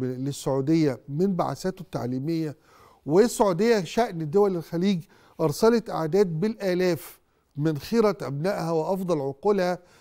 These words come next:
للتعلم في الخارج، سواء على المستوى الجامعي أو على مستوى ما بعد الجامعة. هذه العقول السعودية التي عادت إلى السعودية أنارتها، اكتسبت من لقائها وتعاملها ومعاملتها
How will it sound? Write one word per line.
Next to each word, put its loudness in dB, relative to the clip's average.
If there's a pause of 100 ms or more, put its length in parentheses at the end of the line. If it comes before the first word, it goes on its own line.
(160)
للتعلم -2
في -8
الخارج، -2
سواء -6
على 0
المستوى 0
الجامعي 0 (300)
أو 4
على 4
مستوى 2
ما -2
بعد -2
الجامعة. -6 (460)
هذه 2
العقول -2
السعودية -2
التي -4
عادت -4
إلى -4
السعودية -2
أنارتها، -4 (800)
اكتسبت -2
من -2
لقائها 0
وتعاملها -2 (1000)
ومعاملتها -4